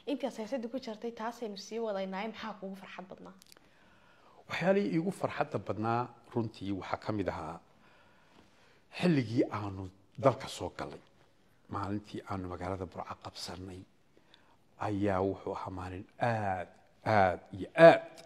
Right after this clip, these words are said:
Speaker 2: farxad weyn igu ahayd. Een,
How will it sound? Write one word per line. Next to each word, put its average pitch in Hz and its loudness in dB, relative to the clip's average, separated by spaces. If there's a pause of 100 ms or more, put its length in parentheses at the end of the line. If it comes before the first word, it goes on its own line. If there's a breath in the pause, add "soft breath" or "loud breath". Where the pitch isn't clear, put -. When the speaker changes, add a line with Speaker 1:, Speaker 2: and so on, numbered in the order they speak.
(340)
Speaker 2:
farxad - -10
weyn 85 -8
igu 82 -4
ahayd. - -8 (1400 soft breath)
Een, 104 6